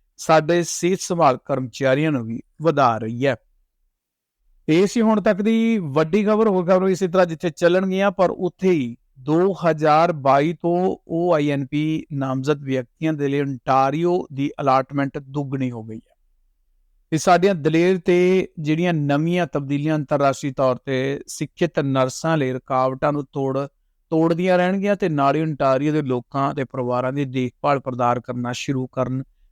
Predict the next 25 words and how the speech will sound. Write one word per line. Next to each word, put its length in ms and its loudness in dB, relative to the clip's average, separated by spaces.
ਵਿੱਚ 200 -4
ਆਸਾਨੀ 440 2
ਬਣਾਉਣਗੀਆਂ। 540 -4
ਓ 240 2
ਆਈ 360 0
ਐਨ 240 0
ਪੀ 200 -6
ਦੁਆਰਾ 540 -2
ਅੰਟਾਰੀਓ 840 0
ਉਹਨਾਂ 380 2
ਬਿਨੇਕਾਰਾਂ 720 0
ਨੂੰ 160 -2
ਸਥਾਈ 300 -2
ਨਿਵਾਸ 540 -2
ਲਈ 180 -2
ਨਾਮਜ਼ਦ 460 -2
ਕਰਦਾ, 320 -4
ਜਿਨ੍ਹਾਂ 300 -4
ਕੋਲ 240 -6
ਪ੍ਰੋਵਿੰਸ਼ੀਅਲ 640 -4
ਆਰਥਿਕਤਾ 580 2
ਵਿੱਚ 280 -2
ਯੋਗਦਾਨ 440 -2
ਪਾਉਣ 340 -6
ਲਈ 200 -6